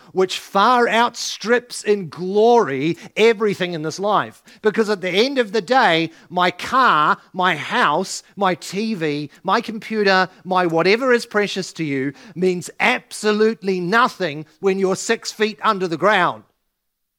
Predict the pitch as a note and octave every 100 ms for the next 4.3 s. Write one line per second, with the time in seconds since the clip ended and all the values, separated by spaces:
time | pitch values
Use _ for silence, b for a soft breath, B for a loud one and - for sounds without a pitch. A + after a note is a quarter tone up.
0 | _ _ _ _ b A3+ G#3+ G3 F#3 E3
1 | - C4 A#3+ A#3+ F#3+ B3+ F3 D3+ E3 -
2 | _ - D3+ G3 C#4+ D#4 F#3 C3+ C#3 -
3 | F#3+ F3+ G#3+ A#3+ B3 A#3+ A#3+ C#4 D#4+ C#4+
4 | F#3+ B2 G2+